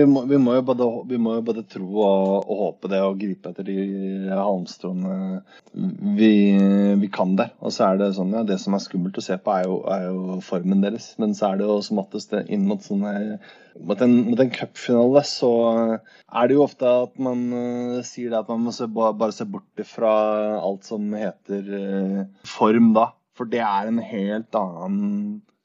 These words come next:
kamp, en helt annen, eh, anledning og en helt annen nullstilling inn mot en, eh, en, en sånn kamp. Og så skal vi, vi huske på noen av de lyspunktene vi har. Eh, som, som nevnt,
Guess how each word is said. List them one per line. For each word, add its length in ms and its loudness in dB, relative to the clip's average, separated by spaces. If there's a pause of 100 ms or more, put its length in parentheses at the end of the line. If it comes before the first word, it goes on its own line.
(160)
kamp, 380 -4
en 240 -4
helt 320 -8
annen, 480 -4
eh, 460 -14 (220)
anledning 720 0
og 80 -2
en 320 2
helt 320 -2
annen 300 4
nullstilling 720 0 (260)
inn 160 0
mot 240 -2
en, 60 -4 (100)
eh, 600 -10 (600)
en, 280 -2
en 100 -2
sånn 180 0
kamp. 220 0 (160)
Og 180 0
så 120 4 (580)
skal 240 2
vi, 100 2
vi 120 2 (180)
huske 340 -12
på 220 2 (100)
noen 560 0
av 80 -2
de 80 2
lyspunktene 800 -8
vi 220 -14
har. 240 4 (640)
Eh, 240 -8 (100)
som, 220 -8
som 180 6 (140)
nevnt, 580 0